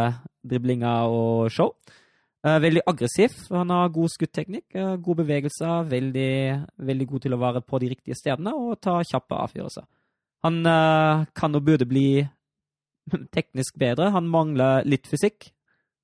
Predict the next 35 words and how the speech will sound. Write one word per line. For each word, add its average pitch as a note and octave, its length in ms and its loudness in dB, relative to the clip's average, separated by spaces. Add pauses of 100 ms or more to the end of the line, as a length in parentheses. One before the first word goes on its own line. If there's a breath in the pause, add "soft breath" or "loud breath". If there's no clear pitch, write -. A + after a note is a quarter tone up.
(140)
Kanskje C#3+ 220 -2
ikke C#3 100 -6
så C#3+ 120 4 (680)
rart, B2 420 -4
eh, A#2+ 460 0
for A#2+ 260 -4
en A#2+ 140 -8
sytten-åring, D3 520 -6
og F3+ 80 -2
så C#3+ 100 -2
var B2 160 0
han, A#2+ 140 -4 (440 soft breath)
virker C3 220 2
han C3 80 0
litt - 160 -2
nervøs A#2 480 2
i A#2+ 80 -2
den A2+ 120 -6
første A2 240 -4
kampen, A2 280 -4
så A2+ 280 0
mentale A2+ 440 -2
kan G#2+ 120 -8
sikkert - 240 -8
også - 160 -10
bli - 160 -8
litt, - 220 -8 (120)
eh, G2 260 -6 (680)
litt E3+ 140 -2
bedre. F3 300 4 (100)
Han B3 120 0
er A3 200 4
i G#3 60 2
hvert G3+ 160 2
fall F3+ 200 4